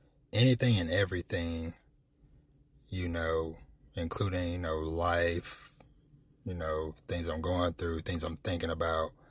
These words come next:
and stuff outside of, you know, just, you know, manga and games and stuff. Now, don't get me wrong, of course, hey, obviously I love talking about those things, but, you know, I also wanted to make sure I am, you know,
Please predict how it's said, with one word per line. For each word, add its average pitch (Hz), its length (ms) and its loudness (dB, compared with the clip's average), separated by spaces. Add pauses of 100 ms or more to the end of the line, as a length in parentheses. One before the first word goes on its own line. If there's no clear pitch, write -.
(500)
and 82 160 2
stuff - 260 0
outside 104 420 4
of, 87 180 2
you 92 80 -4
know, 80 240 -2
just, 80 340 -2
you 85 60 -4
know, 80 100 -4
manga 82 520 -2
and 80 140 -4
games 92 320 0
and 82 100 -2
stuff. 80 480 0 (600)
Now, 85 420 2 (160)
don't 120 160 2
get 95 120 2
me 85 60 -2
wrong, 104 220 4
of 87 120 -4
course, 92 220 -2
hey, 85 200 0 (260)
obviously 98 480 2
I 82 80 2
love 90 240 2
talking 110 220 2
about 92 140 0
those 85 160 0
things, 85 380 -4 (120)
but, 87 320 2 (1300)
you 110 200 4
know, 82 360 4 (460)
I 98 60 2
also 92 340 4
wanted 87 260 0
to - 140 -2
make 87 180 0
sure 87 220 0
I 87 220 2
am, 85 480 -2 (2250)
you 110 220 4
know, 80 400 2